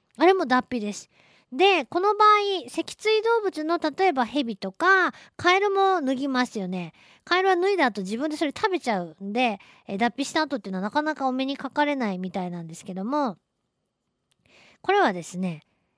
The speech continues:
えー、要するに皮膚を新しく清潔に、え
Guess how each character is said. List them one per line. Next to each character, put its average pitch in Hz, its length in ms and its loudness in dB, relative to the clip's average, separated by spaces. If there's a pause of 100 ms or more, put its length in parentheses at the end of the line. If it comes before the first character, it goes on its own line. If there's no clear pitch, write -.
(140)
え 170 400 -6
ー、 - 20 -8
要 330 140 2
す 415 100 -2
る 359 100 0
に 208 80 -6
皮 - 200 0
膚 415 180 0
を 302 440 4
新 392 320 2
し - 120 -10
く 180 260 -8 (160)
清 359 240 0
潔 330 340 -2
に、 277 360 -4
え - 20 -8